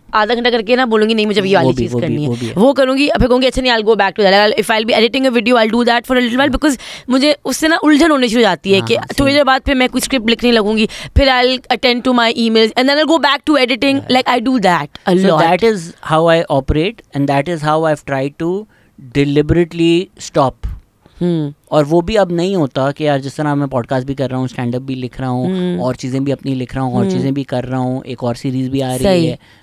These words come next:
Speaker 2: आ, तो वो अभी भी छह चीज़ें मैं एक साथ कर रहा हूँ,
Speaker 1: हाँ।
Speaker 2: और सारी ज़िंदगी मैंने यही की है।
Speaker 1: Yeah, which,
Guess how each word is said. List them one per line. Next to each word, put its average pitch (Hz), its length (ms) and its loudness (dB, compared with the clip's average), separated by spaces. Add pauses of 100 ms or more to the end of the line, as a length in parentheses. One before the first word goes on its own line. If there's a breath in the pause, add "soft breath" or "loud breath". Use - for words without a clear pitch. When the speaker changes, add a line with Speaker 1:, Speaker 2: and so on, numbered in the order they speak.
(140 soft breath)
Speaker 2:
आ, 120 320 -4 (380)
तो 175 100 4
वो 156 240 2
अभी 185 340 2
भी 220 360 -6 (120)
छह 165 200 0
चीज़ें 160 260 -2
मैं 160 140 -2
एक 147 80 -8
साथ 156 160 -2
कर 139 220 -4
रहा 165 120 -2
हूँ, 226 100 2
Speaker 1:
हाँ। 202 280 0
Speaker 2:
और - 100 -2
सारी 156 360 0
ज़िंदगी 156 360 2
मैंने 175 200 4
यही 143 300 2
की 139 200 -4
है। 285 120 4
Speaker 1:
Yeah, 269 160 0
which, - 140 -8